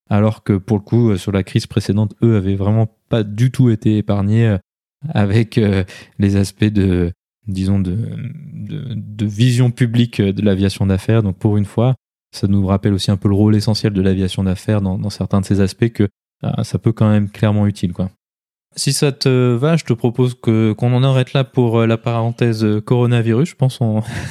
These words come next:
<laughs> on a dit à peu près ce qu'on avait à dire. C'est une situation, donc on a rangé cet épisode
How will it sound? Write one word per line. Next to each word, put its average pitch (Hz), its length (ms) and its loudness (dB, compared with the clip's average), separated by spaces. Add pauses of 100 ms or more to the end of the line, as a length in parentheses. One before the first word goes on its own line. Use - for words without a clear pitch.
(260)
<laughs> - 580 -4
on 120 120 2
a 117 140 4
dit 131 340 2 (380)
à - 40 -20
peu 127 100 2
près - 180 -2
ce - 60 -6
qu'on 123 160 2
avait 113 180 4
à 110 80 4
dire. 135 220 2
C'est 127 100 -2
une 104 80 0
situation, 113 460 -2 (400)
donc 110 120 -2
on 117 100 2
a 107 40 2
rangé 110 260 2
cet 120 220 -2
épisode 107 640 0